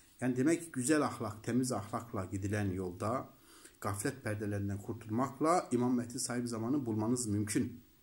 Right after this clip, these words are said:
Ve böylelikle Hızır Aleyhisselam'ın gaybetine iman ettiğiniz gibi İmam Mehdi sahibi zamanın da gaybetine imanı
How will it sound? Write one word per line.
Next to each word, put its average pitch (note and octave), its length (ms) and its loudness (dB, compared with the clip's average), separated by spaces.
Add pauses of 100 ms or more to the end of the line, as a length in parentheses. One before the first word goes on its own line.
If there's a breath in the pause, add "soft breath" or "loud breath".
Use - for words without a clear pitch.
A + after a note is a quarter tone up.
(1040 loud breath)
Ve G#2+ 140 0
böylelikle A#2 720 0 (1000)
Hızır C#3+ 240 0
Aleyhisselam'ın A#2+ 640 2
gaybetine A2+ 560 0
iman A#2 320 0
ettiğiniz A#2+ 440 -4
gibi C3+ 420 -2 (360 loud breath)
İmam B2+ 220 2
Mehdi B2+ 260 -2
sahibi B2+ 340 0
zamanın B2+ 500 4
da A2 100 2
gaybetine G#2 640 0
imanı G#2+ 720 2